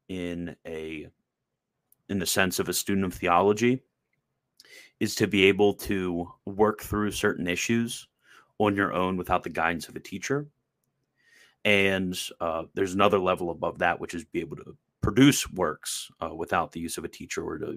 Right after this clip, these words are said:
even yourself take the role of a teacher. Uh, so that, that's gonna be my goal, uh, with this whole thing that I'm doing, which is why we're just, I'm not setting this up to where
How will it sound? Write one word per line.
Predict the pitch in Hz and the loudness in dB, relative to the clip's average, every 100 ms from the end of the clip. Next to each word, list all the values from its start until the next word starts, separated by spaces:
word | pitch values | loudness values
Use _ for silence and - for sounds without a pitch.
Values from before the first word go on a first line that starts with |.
| - | -6
even | 101 95 90 | -4 -2 -4
yourself | 82 - 98 90 | -2 2 2 2
take | 95 - | -2 -2
the | 87 | -2
role | 85 80 | -2 -4
of | 78 | -8
a | |
teacher. | - - - 80 - _ _ - - - - - - _ - | -8 -8 -8 -12 -16 _ _ -20 -20 -20 -18 -20 -20 _ -4
Uh, | 87 85 - _ - | -4 -4 -14 _ 4
so | |
that, | 127 156 156 | 12 12 10
that's | 131 147 | 6 6
gonna | 202 110 | 6 6
be | 95 101 95 87 - _ _ 95 | 6 2 2 -2 -8 _ _ -2
my | 92 | -2
goal, | 76 85 73 67 - _ _ _ _ - | 0 0 0 -4 -16 _ _ _ _ -14
uh, | - - - | -14 -12 -4
with | 95 - | -4 0
this | 90 - - - _ _ _ - | -2 -2 -8 -12 _ _ _ -6
whole | 104 90 | 0 0
thing | - 87 | -2 -4
that | 82 | -4
I'm | 80 | -6
doing, | 78 78 | -6 -4
which | 95 - | -2 -2
is | 107 | 4
why | 110 110 110 | 6 8 8
we're | 101 | 4
just, | 90 90 - - _ _ _ _ _ _ - - _ 98 | 2 0 0 -12 _ _ _ _ _ _ -20 -20 _ 0
I'm | 101 101 | 4 8
not | 101 95 - - - _ _ _ _ _ _ _ _ - | 8 6 0 -8 -8 _ _ _ _ _ _ _ _ -6
setting | - 101 98 | 0 2 2
this | 92 - | 0 2
up | 90 76 - | 2 0 -4
to | 87 | 0
where | 87 85 82 80 | 2 2 2 -2